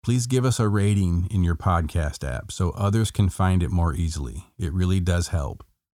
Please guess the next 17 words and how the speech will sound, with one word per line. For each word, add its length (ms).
And 160
consider 440
sharing 480
this 200
episode 580
with 140
a 60
friend. 500
Our 200
audio 380
engineers 720
are 200
Diego 480
Huaman 720
and 120
Matthew 360
Matlack. 560